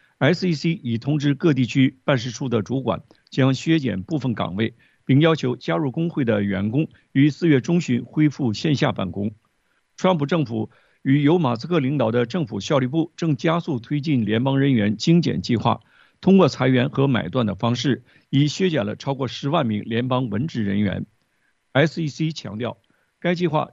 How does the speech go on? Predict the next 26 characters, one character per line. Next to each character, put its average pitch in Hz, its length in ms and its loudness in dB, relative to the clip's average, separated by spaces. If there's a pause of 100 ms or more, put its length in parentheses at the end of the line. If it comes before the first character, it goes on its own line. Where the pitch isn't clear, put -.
仅 127 280 2
针 165 180 2
对 151 160 4
长 113 320 -2
期 156 140 -2
雇 147 160 4
员， 101 280 0 (280)
允 135 120 6
许 156 160 0
他 110 160 0
们 120 160 4
选 117 300 2
择 131 160 0
辞 160 240 -2
职， 120 340 -4 (220)
转 120 200 2
至 139 160 -2
其 143 200 -4
他 131 160 2
机 131 160 -6
构 135 260 0
或 110 380 0
立 147 160 -6
即 113 160 -4
退 107 160 -6
休。 101 280 -6